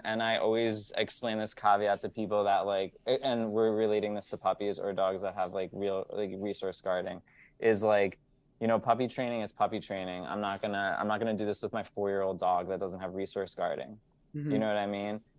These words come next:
Speaker 1: Um, to me, a dog that is taking something and resource guarding it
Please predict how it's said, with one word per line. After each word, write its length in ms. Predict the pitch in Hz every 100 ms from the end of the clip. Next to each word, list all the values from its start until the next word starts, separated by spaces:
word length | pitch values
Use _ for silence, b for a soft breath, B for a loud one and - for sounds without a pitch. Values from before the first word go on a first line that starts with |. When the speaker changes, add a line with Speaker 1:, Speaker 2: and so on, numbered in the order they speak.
| _ -
Speaker 1:
Um, 380 | 113 107 104 76 -
to 140 | -
me, 480 | 113 113 127 147 151 -
a 100 | 117
dog 540 | 104 101 101 104 104
that 200 | 101 98
is 400 | 95 95 95 90 - _ -
taking 400 | - 127 120 151
something 640 | - 131 117 117 110 107
and 200 | 90 101
resource 440 | 101 107 - 117 -
guarding 400 | 120 117 120 135
it 240 | 143 143